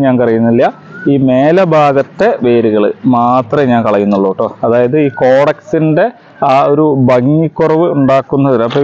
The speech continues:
വേരുകളൊക്കെ മുഴുവൻ ഇതിലുണ്ട്. ഞാൻ വേരുകളെല്ലാം കളഞ്ഞു. ഇനി അടുത്ത ദിവസം റീപോർട്ട് ചെയ്യുന്നത് ഈ ഒരു പോട്ടിലാണ്. ഈ പോട്ടിൽ ചെയ്യുമ്പോൾ രണ്ട് രീതിയിൽ ചെയ്യാം. ആ, ഇത്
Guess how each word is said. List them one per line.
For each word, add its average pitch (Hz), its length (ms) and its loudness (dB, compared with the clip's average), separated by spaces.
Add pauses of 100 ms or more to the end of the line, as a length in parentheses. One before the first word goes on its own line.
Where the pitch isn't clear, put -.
വേരുകളൊക്കെ 151 600 0
മുഴുവൻ 135 240 0
ഇതിലുണ്ട്. 127 300 0 (120)
ഞാൻ 135 80 0 (120)
വേരുകളെല്ലാം 131 560 0 (100)
കളഞ്ഞു. 120 320 0 (480)
ഇനി 143 160 2 (840)
അടുത്ത 139 240 -2 (100)
ദിവസം 143 300 0 (500)
റീപോർട്ട് 160 600 -2
ചെയ്യുന്നത് 127 400 0 (560)
ഈ - 20 2 (120)
ഒരു 139 180 -2
പോട്ടിലാണ്. 92 480 -2 (140)
ഈ - 20 2 (120)
പോട്ടിൽ 151 280 -2 (120)
ചെയ്യുമ്പോൾ 123 360 2
രണ്ട് 156 260 0
രീതിയിൽ 117 240 0 (120)
ചെയ്യാം. 120 240 0 (680)
ആ, - 20 0 (600)
ഇത് 180 120 2